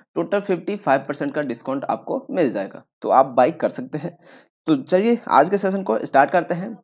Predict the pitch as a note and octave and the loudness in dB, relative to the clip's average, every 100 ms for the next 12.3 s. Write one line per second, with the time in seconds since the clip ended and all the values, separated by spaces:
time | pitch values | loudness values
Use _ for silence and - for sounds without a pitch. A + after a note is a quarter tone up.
0 | - A2 G#2+ A2+ F#3 G#3 F#3 F3 G3 F#3 | -8 -2 -2 -2 -4 -2 -2 -2 -2 0
1 | C#3 B2 - B2 D3 E3+ F3 E3+ F#3 - | -2 -2 -4 4 4 4 -2 -2 -2 0
2 | B2 D3+ D#3+ D#3+ D#3+ C3+ D#3+ C#3 C3 E3 | 2 2 0 0 -4 -4 0 0 0 -2
3 | E3 D3 D3 D3 C#3 D3 - - _ _ | -4 -6 -2 -2 -4 -8 -14 -20 _ _
4 | _ _ _ _ _ _ _ _ _ _ | _ _ _ _ _ _ _ _ _ _
5 | _ - _ - D#3+ F3+ F#3 G3 - _ | _ -20 _ -2 0 2 0 -2 -4 _
6 | _ _ _ _ _ _ _ C3 F3 G3 | _ _ _ _ _ _ _ 2 4 6
7 | C3+ - D#3 D#3+ D#3+ E3 B2 C#3+ C#3 - | 4 0 0 0 2 2 2 2 0 -6
8 | F3+ E3 C#3+ - F3 E3 D3+ A2+ C3+ C#3 | -10 -8 -6 -4 -2 -2 -4 -4 -4 -4
9 | A2 A2 - B2 A#2 C3+ D3 D3 - _ | -4 -6 -4 -4 -4 -6 -6 -12 -14 _
10 | _ _ - E3 A3+ A3+ G#3+ G#3+ G3+ D3+ | _ _ 2 6 6 4 0 -2 0 0
11 | G3+ G3 - F#3 F#3+ - C3 E3 E3+ E3 | 0 -2 -4 -8 -6 -2 -2 -2 -2 -2
12 | E3+ E3+ D#3 | -2 -4 -6